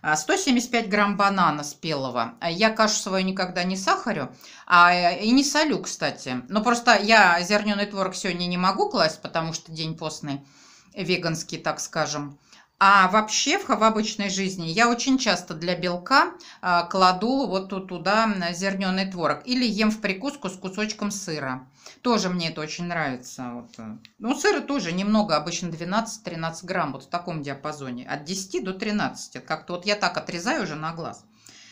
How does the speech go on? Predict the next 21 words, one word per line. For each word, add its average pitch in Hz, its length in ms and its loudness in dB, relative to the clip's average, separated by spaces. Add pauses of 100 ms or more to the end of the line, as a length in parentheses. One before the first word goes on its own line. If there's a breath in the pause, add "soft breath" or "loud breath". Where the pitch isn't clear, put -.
(120)
Но 190 100 -2
здесь 247 240 -2
сыра 240 180 0
нет, 214 240 0
конечно. 143 520 -10 (300 soft breath)
Десять 202 380 0
грамм 214 320 4
изюма. 139 380 -4 (300 soft breath)
Изюм, 240 400 2
конечно, 196 500 4
очень 220 280 0
полезен. 170 760 2
И 180 560 0
вот 180 200 -8
у 185 40 -6
меня 208 180 2
тоже 202 280 -2
тяга 156 280 2
к - 160 -6
изюму 220 400 0
есть. 160 440 -6